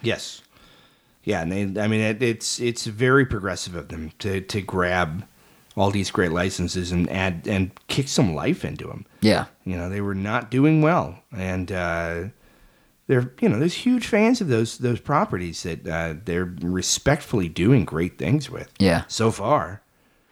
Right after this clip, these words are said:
Speaker 2: Well, I, I can't imagine 'em spending four billion dollars on Star Wars and not just cradling it, just like, We've gotta be, <laughs>
Speaker 1: Well,
Speaker 2: you
Speaker 1: it's,
Speaker 2: know, this
Speaker 1: it's
Speaker 2: is,
Speaker 1: one of the
Speaker 2: uh,
Speaker 1: most important properties
Speaker 2: ever.
Speaker 1: ever in, in terms of the marketability, the lo-, you know, the,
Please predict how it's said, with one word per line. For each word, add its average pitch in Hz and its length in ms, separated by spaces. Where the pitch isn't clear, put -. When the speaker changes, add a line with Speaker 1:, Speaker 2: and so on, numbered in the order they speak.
Speaker 2:
Well, 110 180
I, 131 380
I 123 160
can't 131 320
imagine 92 560
'em 80 260
spending 98 440
four 95 300
billion 85 460
dollars 73 480
on 65 160
Star 76 340
Wars 87 280
and 82 180
not 78 320
just - 300
cradling - 840
it, 53 160
just - 260
like, 85 240
We've 95 220
gotta 85 260
be, 92 340
<laughs> - 880
Speaker 1:
Well, 170 120
Speaker 2:
you - 60
Speaker 1:
it's, 104 100
Speaker 2:
know, 139 80
this 139 120
Speaker 1:
it's - 220
Speaker 2:
is, 104 300
Speaker 1:
one 101 160
of 139 60
the 139 60
Speaker 2:
uh, 139 40
Speaker 1:
most 143 200
important 143 380
properties 147 580
Speaker 2:
ever. 90 420
Speaker 1:
ever 113 140
in, 107 160
in 110 220
terms 123 260
of 117 80
the 104 60
marketability, 110 640
the 107 80
lo-, 95 320
you 110 220
know, 98 80
the, 92 240